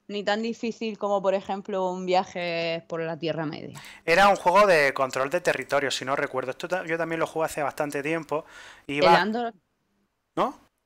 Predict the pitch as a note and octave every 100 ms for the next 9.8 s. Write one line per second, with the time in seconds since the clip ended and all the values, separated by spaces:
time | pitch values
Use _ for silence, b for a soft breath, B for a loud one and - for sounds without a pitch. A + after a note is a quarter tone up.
0 | _ E3+ F3 D#3+ - _ _ _ _ E3
1 | D#3+ A3 _ _ _ _ _ F3 F3 D3+
2 | E3+ _ _ _ _ _ _ _ _ _
3 | _ - D#3+ - G#3+ C#3+ - B2+ B2+ A2+
4 | B2+ F#3 C#3 B2+ D#3 C#3 C3+ F3+ G3 G#3
5 | B3+ B3+ G#3 G3 F#3+ F3+ F#3 F#3 E3+ A3+
6 | - G#3+ F#3 - _ _ _ _ - E3+
7 | E3+ C#3 - F#3+ G3 C#3+ D3 D#3 G3 F#3+
8 | - _ - F3+ - D3 - D#3+ D3+ C3
9 | - A#2+ A2 C3+ F3+ A2+ E3